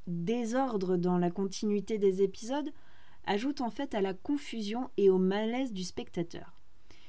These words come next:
C'est aussi un procédé de narration qui avait été utilisé dans le premier opus de Ju-on, il me semble. Ju-on, qui est le film japonais original qui donna le remake américain The Grudge. Mais alors,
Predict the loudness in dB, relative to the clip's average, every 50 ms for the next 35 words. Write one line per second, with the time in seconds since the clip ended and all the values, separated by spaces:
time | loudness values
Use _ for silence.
0 | -12 -12 -12 -12 -12 -12 -12 -12 -8 -6 -4 -4 -2 -2 -2 -2 2 4 4 6
1 | 4 4 2 0 -2 -2 -2 -4 -2 0 0 0 2 4 4 4 4 4 2 2
2 | 0 0 0 0 0 0 0 -4 -10 -6 -4 0 2 2 2 2 2 0 -2 -2
3 | -2 -4 -4 -4 -4 -6 -6 -4 -4 -4 -2 -2 -2 0 0 2 4 4 4 2
4 | 2 0 0 0 2 2 0 0 -2 -4 -4 -4 -4 -2 -2 -2 -2 -2 -2 -2
5 | 0 2 2 4 4 4 4 4 2 0 -2 -4 -6 -6 -6 -8 -10 -12 -12 -12
6 | -12 -12 -12 -12 -12 -12 -10 -6 -4 -2 0 2 4 4 6 4 4 2 0 0
7 | 2 2 2 2 0 -2 -2 2 2 4 4 4 4 4 4 2 2 2 2 2
8 | 2 2 0 -2 -4 0 2 2 4 4 2 2 2 0 2 2 2 2 0 -2
9 | -4 -8 -8 -6 -2 0 0 0 2 0 2 2 2 2 2 2 0 0 0 0
10 | 0 0 2 2 0 -2 -4 -4 -4 -4 -4 -4 -8 -8 -2 0 0 2 2 0
11 | -4 -4 -6 -10 -10 -10 -10 -10 -10 -12 -12 -12 -12 -12 -12 -12 -12 -10 -10 -10
12 | -10 -10 -10 -12 -12 -12 -12 -10 -12 -12 -10 -12 -12 -12 -12 -12 -12 -12 -10 -6
13 | -2 0 0 2 2 2 2 0 -2 -6 -10 -12